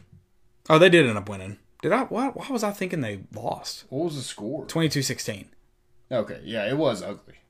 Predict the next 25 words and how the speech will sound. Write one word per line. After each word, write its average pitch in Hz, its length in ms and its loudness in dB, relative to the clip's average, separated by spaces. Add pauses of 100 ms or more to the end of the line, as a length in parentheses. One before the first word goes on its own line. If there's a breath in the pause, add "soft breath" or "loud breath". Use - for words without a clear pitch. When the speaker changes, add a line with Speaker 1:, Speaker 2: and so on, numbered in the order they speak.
(160)
Speaker 1:
It 196 60 10
was 220 100 10
u-, 180 60 12 (100)
I 147 100 6
knew 214 200 8
it 214 40 8
was 135 120 6
ugly. 123 360 2
Why 120 220 2
did 269 80 6
I 226 100 2
think 196 200 -4
they 131 120 0
won 104 280 -6
or 117 200 -2
lost? - 480 -8 (1600)
Maybe 151 200 8
it - 20 10
was 143 100 6
'cause 127 180 0
of 117 80 -2
Trav-, 104 280 -4 (220)
Travis 104 240 -6
Kelce's 104 280 -10
comments. - 480 -12